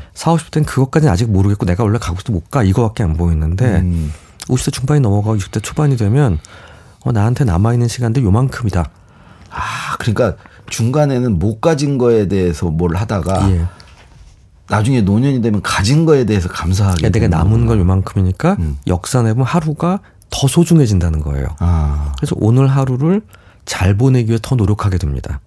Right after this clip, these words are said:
Speaker 2: 예.
Speaker 1: 어떻게 되든 나는 오늘 하루를 잘 보낼 거야.
Speaker 2: 음.
Speaker 1: 그리고 친구 관계에 대한 다른 책에서는,
Speaker 2: 음.
Speaker 1: 다른 연구에서는 친구의 가지치기를 한다는 얘기를 해요.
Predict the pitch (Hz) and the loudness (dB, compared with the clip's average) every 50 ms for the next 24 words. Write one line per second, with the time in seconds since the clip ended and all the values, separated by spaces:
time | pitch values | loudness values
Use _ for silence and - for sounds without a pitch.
0 | _ _ _ _ - 85 90 90 87 87 78 76 78 78 73 73 65 - - - | _ _ _ _ -2 2 2 4 4 4 2 0 0 -2 -2 -4 -6 -10 -10 -4
1 | - 123 107 - 151 139 - - 160 147 113 110 107 151 175 180 160 135 135 123 | -2 -2 0 0 0 -2 0 0 0 2 2 0 2 2 2 2 2 2 2 2
2 | 95 101 110 104 110 110 113 104 - - 85 78 92 87 80 76 - - 60 - | 2 2 2 2 2 2 0 0 0 -2 -2 -2 0 -2 -2 -2 -4 -6 -8 -6
3 | 62 64 67 - - _ _ - 78 73 67 65 67 67 67 64 - - - - | -6 -8 -10 -12 -18 _ _ -6 -4 -4 -4 -6 -6 -8 -10 -12 -14 -12 -6 -4
4 | 117 117 - - 147 160 170 202 - - - - - - - _ _ - - - | -2 -2 -2 -4 -2 -2 -2 -2 -4 -8 -20 -20 -20 -20 -20 _ _ -20 -18 -12
5 | - - - 240 247 269 233 220 180 156 139 135 131 123 - 110 107 107 101 - | -8 -2 0 0 0 2 2 2 4 4 4 4 2 2 2 2 0 0 0 0
6 | - 135 170 170 - 151 135 127 101 104 98 101 117 117 92 76 76 - - 104 | 2 4 4 4 4 2 0 0 2 2 2 2 2 2 0 -2 -2 -4 -4 -4
7 | 85 73 - - - - - - 104 104 120 117 98 92 92 92 98 95 87 - | -4 -4 -6 -12 -20 -14 -6 -2 0 0 2 2 2 2 0 0 0 0 0 0
8 | 107 107 - - - - - - - - - - - - - 208 208 214 196 - | -2 -4 -4 -8 -16 -20 -20 -20 -20 -20 -20 -16 -10 -6 0 2 2 2 2 2
9 | 180 175 170 165 - - 90 - 151 - - - 156 131 113 107 95 95 82 78 | 2 2 2 0 0 -2 0 0 -2 -2 0 0 2 2 4 2 2 2 0 0
10 | 73 73 71 - 69 64 - | -2 -2 -4 -4 -4 -6 -6